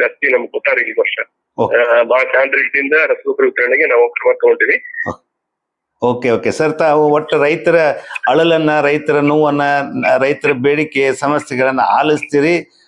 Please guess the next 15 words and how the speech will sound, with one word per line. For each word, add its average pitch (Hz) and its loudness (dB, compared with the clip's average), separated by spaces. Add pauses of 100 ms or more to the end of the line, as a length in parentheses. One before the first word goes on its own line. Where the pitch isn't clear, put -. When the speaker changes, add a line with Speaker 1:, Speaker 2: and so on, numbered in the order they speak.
(220)
Speaker 2:
ಅದಕ್ಕೆ 143 -2
ಸ್ಪಂದಿಸ್ತೀರಿ 160 0
ಅನ್ನೋ 147 0
ವಿಶ್ವಾಸ 139 0
ನಮಗಿದೆ 127 2
ಸರ್. 156 0
ಮಾಡಿ 131 0 (420)
ಪ್ಲೀಸ್. 131 -4 (600)
ಅನ್ನದಾತ 151 0
ಸುಖಿ, 151 0
Speaker 1:
ಅದ್ರ 135 0
Speaker 2:
ಅನ್-, 131 0
Speaker 1:
ಜೊತೆಗೆ - 0
Speaker 2:
ಹಾ. 143 -2
Speaker 1:
ಹೇಳಿ, - -8